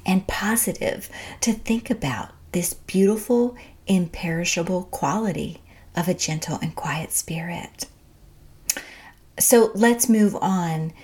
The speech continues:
to talking about this character trait, you know, just specifically looking at it.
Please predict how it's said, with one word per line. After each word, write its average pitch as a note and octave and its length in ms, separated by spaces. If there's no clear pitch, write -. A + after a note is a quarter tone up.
to G#3+ 120
talking G3+ 560
about G3+ 640
this D#3+ 200
character D3+ 560
trait, - 640
you F3+ 120
know, D3+ 180
just - 460
specifically - 960
looking D3 460
at B2+ 200
it. - 400